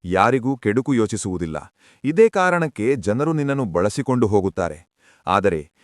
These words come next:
ಈಗ ಬದಲಾವಣೆಯ ಸಮಯ ಬಂದಿದೆ. ನಿನ್ನ ಮುಗ್ಧತೆಯನ್ನು ಶಕ್ತಿಯಾಗಿ ಪರಿವರ್ತಿಸುವ ಸಮಯ. ಇಂದು ನಾವು ನಿನಗೆ ಹೇಳುತ್ತೇವೆ, ಮುಗ್ಧತೆಯಿಂದ ಹೊರಬಂದು ಚಾಲಾಕಿಯ ದಾರಿಯಲ್ಲಿ ಹೇಗೆ ನಡೆಯಬೇಕೆಂದು. ಯಾರು ನಿನ್ನನ್ನು ಮೂರ್ಖನನ್ನಾಗಿ ಮಾಡಲಾಗದಂತೆ,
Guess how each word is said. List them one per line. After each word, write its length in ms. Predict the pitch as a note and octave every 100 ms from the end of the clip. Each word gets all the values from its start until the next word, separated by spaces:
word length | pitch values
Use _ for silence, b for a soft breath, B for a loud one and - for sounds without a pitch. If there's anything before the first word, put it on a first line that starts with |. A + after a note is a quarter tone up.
| b G2
ಈಗ 260 | C3+ A#2+
ಬದಲಾವಣೆಯ 800 | A#2 B2 D2+ D#2+ F#2+ C3 D3+ C#3
ಸಮಯ 300 | B2+ A2+ G#2+
ಬಂದಿದೆ. 540 | F#2+ F2+ D#2+ D#2 - _ b b B2+
ನಿನ್ನ 180 | E3+ F#3
ಮುಗ್ಧತೆಯನ್ನು 760 | A#2 G#2 G#2+ F3+ F3+ E3+ E3
ಶಕ್ತಿಯಾಗಿ 680 | D#3+ - G#2 - F3 D#3+ D#3
ಪರಿವರ್ತಿಸುವ 640 | C#3 C#3 C3 B2 - A2+
ಸಮಯ. 300 | G#2 F#2 E2+ C#2+ - _ b b b
ಇಂದು 280 | D3 G#3+ A#3
ನಾವು 280 | F#3+ F3+ F3
ನಿನಗೆ 280 | D3+ D3
ಹೇಳುತ್ತೇವೆ, 680 | B2+ A2 A#2 G#2+ G2 D2+ - b b b
ಮುಗ್ಧತೆಯಿಂದ 680 | F2+ G#2+ B2+ E3 D#3 C#3+ C3+
ಹೊರಬಂದು 800 | B2+ D#2 E2+ B2+ C3 A#2 E2+ C3 b b -
ಚಾಲಾಕಿಯ 600 | G2+ A#2 D3+ D#3+ E3+ D3
ದಾರಿಯಲ್ಲಿ 500 | C#3 C3+ B2+ A#2 E3+
ಹೇಗೆ 420 | G2+ A2 D3 D#3+
ನಡೆಯಬೇಕೆಂದು. 800 | B2+ A#2+ A2 G#2 G2 F2 D2 _ b b b F#2+
ಯಾರು 360 | G#2 D3 A#3
ನಿನ್ನನ್ನು 380 | A3 G3 F#3 F#3+
ಮೂರ್ಖನನ್ನಾಗಿ 760 | D#3 A#2 D#3 - D#3+ D3 C#3 C3+
ಮಾಡಲಾಗದಂತೆ, 880 | B2 A#2 A#2 A2+ G#2+ F#2+ F#2 -